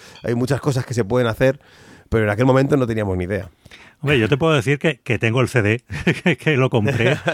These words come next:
Speaker 1: <laughs>
Speaker 2: eh, que te-, no, no sonaba nada mal, ¿eh? Para haber sido una cosa así tan, tan improvisada casi por lo que nos estás contando, vamos.
Speaker 1: Sí, yo ahora lo escucho y, y sí que noto, pues, que hay voces que no están bien afinadas, que hay cosas que, que, pf, que digo, "Ah, esto lo había hecho, lo habría hecho de otra forma, ¿no? Ahora".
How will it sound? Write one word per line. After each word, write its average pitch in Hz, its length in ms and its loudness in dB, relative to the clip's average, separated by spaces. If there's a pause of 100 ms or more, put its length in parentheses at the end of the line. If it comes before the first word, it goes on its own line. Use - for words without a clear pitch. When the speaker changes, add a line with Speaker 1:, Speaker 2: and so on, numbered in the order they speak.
(100)
Speaker 1:
<laughs> - 300 -16
Speaker 2:
eh, 127 560 2
que 104 100 2
te-, 120 140 -2
no, 92 240 -4
no 92 120 -4
sonaba 143 360 0
nada 95 180 -2
mal, 107 280 0
¿eh? 143 120 2
Para 120 300 2
haber 98 160 0
sido 113 180 0
una 104 140 0
cosa 107 240 -2
así 104 180 -2
tan, 98 760 -2 (440)
tan 113 160 0
improvisada 107 560 0
casi 127 240 0
por 123 100 0
lo 113 80 2
que 117 80 0
nos 98 120 0
estás - 160 -8
contando, 135 400 0
vamos. 135 220 -6 (720)
Speaker 1:
Sí, 143 160 -2
yo 147 120 0
ahora 196 100 2
lo 214 60 0
escucho 196 520 -2 (160)
y, 107 320 -8
y 104 60 -6
sí - 140 -8
que 117 100 -4
noto, 107 300 0
pues, 104 100 -6
que - 80 -2
hay 110 60 2
voces 117 260 0
que 110 120 -4
no 107 60 -2
están 113 220 -4
bien 107 140 -2
afinadas, 117 760 0 (320)
que 95 160 -6
hay 101 140 -4
cosas 113 320 -4
que, 98 420 -2
que, 92 160 -6
pf, - 100 -4 (320)
que - 120 -10
digo, 85 180 -2
"Ah, - 100 -2
esto - 140 -6
lo 104 60 -2
había 98 100 -2
hecho, 92 220 -2
lo 95 80 -2
habría 110 160 2
hecho 117 120 2
de 117 60 6
otra 98 180 2
forma, 107 320 -2
¿no? 120 140 0
Ahora". 104 300 -4